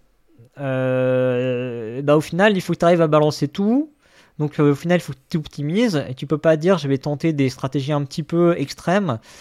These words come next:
euh, et, euh, et voir si ça marche. » Euh, bah, euh, en fait, je pense que ça ne marchera pas, quoi. Voilà. Euh, et du coup, c'est, je trouve ça un petit peu dommage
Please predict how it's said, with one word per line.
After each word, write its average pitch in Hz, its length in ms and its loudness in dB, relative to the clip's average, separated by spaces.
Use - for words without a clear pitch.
euh, 110 720 -2
et, 156 340 4
euh, 117 520 0
et 117 100 -4
voir 147 180 -2
si - 140 -12
ça 143 180 -6
marche. » 143 380 -4
Euh, 113 460 -4
bah, 113 180 0
euh, 110 340 -2
en 107 40 -8
fait, 151 180 -6
je 123 80 -4
pense 139 220 -8
que - 60 -14
ça 131 120 -4
ne 120 60 -6
marchera 131 400 -4
pas, 120 160 -4
quoi. - 220 -20
Voilà. - 180 -12
Euh, 127 500 0
et 131 600 6
du 139 100 0
coup, 208 120 0
c'est, 156 280 0
je - 80 -4
trouve 156 140 -6
ça 151 100 0
un 160 80 2
petit 180 180 -4
peu 190 120 0
dommage 156 420 4